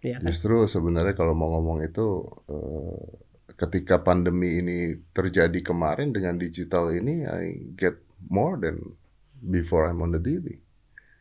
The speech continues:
Speaker 1: See?
Speaker 2: Iya.
Speaker 1: Artinya apa? Kan harus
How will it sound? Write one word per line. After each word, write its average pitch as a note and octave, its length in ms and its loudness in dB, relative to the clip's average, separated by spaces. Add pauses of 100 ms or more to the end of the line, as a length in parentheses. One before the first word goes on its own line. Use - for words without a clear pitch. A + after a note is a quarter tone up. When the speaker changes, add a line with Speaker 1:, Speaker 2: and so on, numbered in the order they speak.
(180)
Speaker 1:
See? - 240 -4 (320)
Speaker 2:
Iya. - 320 -12 (160)
Speaker 1:
Artinya F#3+ 400 8
apa? C3 240 -2 (320)
Kan A#3+ 160 6
harus E3+ 160 8